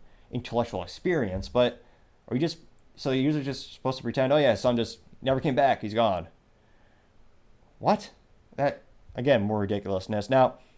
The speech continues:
the Office prediction for the opening weekend is sixty million dollars, which is well below the previous film, Indiana Jones and, and the, uh, Crystal Skull. That movie was released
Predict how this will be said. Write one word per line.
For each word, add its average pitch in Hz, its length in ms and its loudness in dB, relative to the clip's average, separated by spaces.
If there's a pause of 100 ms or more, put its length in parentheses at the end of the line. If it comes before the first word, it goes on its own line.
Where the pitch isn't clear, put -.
(880)
the 131 60 6
Office 175 200 8
prediction 160 460 0
for 139 160 -2
the 110 160 0
opening 117 280 0
weekend 120 260 0
is 95 120 -2
sixty 131 340 -6
million 120 420 0
dollars, 117 480 2
which 110 260 -4 (500)
is 107 160 -8
well 135 200 4
below 117 440 4
the 101 100 -8
previous 120 360 -4
film, 120 500 2
Indiana 110 320 -2
Jones 110 260 0
and, 101 260 -8 (100)
and 104 100 -4
the, 98 80 -4 (640)
uh, 92 240 -6
Crystal 117 380 -4
Skull. 135 420 -2 (760)
That 185 140 2
movie 233 200 4
was - 240 -2 (320)
released 135 360 -2